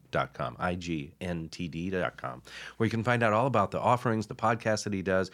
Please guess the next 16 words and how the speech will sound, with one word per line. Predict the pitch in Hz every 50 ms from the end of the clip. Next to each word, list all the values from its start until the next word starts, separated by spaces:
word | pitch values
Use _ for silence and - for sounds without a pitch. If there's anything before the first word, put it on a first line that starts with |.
| - - - - -
as | - 104 98
well | 95 104 104 101 98
as | 92 90 85
their, | - 95 87 85 80 80 -
uh, | 95 87 82 78 71 - -
annual | 101 98 92 90 82 78
event | 76 73 85 92 92 101 110 113 -
called | - - 82 73 78 78 -
Glow | - 82 85 87 87 95 110 131 135
that | 135 107 -
they | 90 85
just | 76 90 87 - - -
completed | - - 82 85 - 92 92 90 98 98
in | 90 80
twenty | - - 92 87 85 82
nineteen. | 82 80 80 - - 101 107 123 147